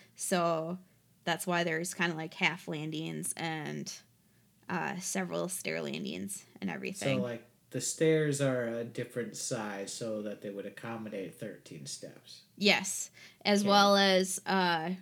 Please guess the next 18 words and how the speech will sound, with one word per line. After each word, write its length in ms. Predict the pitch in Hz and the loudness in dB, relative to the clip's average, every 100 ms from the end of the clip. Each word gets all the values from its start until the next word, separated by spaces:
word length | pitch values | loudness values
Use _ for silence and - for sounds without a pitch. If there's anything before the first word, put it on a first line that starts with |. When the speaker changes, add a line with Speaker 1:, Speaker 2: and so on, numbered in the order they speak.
| - | -10
Speaker 1:
shortened 500 | - 196 170 175 175 | -4 2 2 2 -2
for 380 | - 160 156 185 - | -4 -2 -2 -2 -4
her 300 | 190 147 - | -4 -2 -4
arthritis 580 | 156 170 107 123 131 - | -4 -4 -6 -6 -6 -6
to 100 | 175 | -6
get 200 | 165 139 | -4 -4
around 280 | 117 135 - | -4 -6 -8
easy. 440 | - - - 190 - _ _ _ - | -10 -10 -10 -12 -16 _ _ _ -8
Speaker 2:
Mm-hmm. 300 | 127 117 82 - _ _ _ _ _ _ _ _ _ _ _ _ _ _ _ | -8 -8 -14 -18 _ _ _ _ _ _ _ _ _ _ _ _ _ _ _
Speaker 1:
Yep. 280 | - - - _ _ _ _ _ _ - _ _ _ _ _ _ _ - | -8 -6 -8 _ _ _ _ _ _ -20 _ _ _ _ _ _ _ -10
So, 500 | - 226 226 220 202 | 2 6 8 8 4
some 320 | - 240 240 | 0 0 0
kind 320 | - 254 285 | 4 4 6
of 240 | 262 214 | 4 4
more 300 | 190 185 185 | 4 6 6
numbers 800 | 196 185 185 185 185 180 180 185 | 6 6 6 6 6 6 4 0
and 460 | - 180 175 170 160 | -2 0 0 -2 -4
info. 640 | - 185 185 185 202 208 | -2 0 2 4 4 2